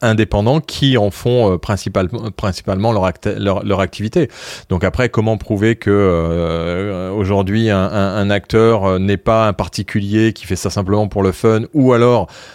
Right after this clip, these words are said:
euh, c'est, euh, euh, une activité à temps plein,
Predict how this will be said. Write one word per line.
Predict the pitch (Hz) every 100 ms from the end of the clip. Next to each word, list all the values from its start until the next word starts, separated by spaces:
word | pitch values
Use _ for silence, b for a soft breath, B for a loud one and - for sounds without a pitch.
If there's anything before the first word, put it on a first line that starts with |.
| B
euh, | 95 90
c'est, | - 117 110
euh, | 107 92 92
euh, | 98 92 90
une | 107
activité | 98 - 95 87
à | 95
temps | - 92
plein, | 123 143